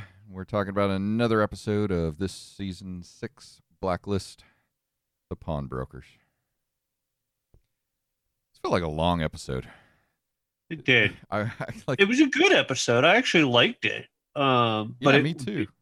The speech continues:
Speaker 2: feel really long. Uh,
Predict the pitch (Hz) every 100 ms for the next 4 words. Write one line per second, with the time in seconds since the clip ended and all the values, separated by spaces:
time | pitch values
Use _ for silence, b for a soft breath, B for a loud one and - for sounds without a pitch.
0 | - 147 147 131 120 _ _ _ _ _
1 | _ - 127 135 135 131 127 113 110 104
2 | 101 95 90 - _ _ _ _ _ _
3 | _ _ _ _ - 107 101 98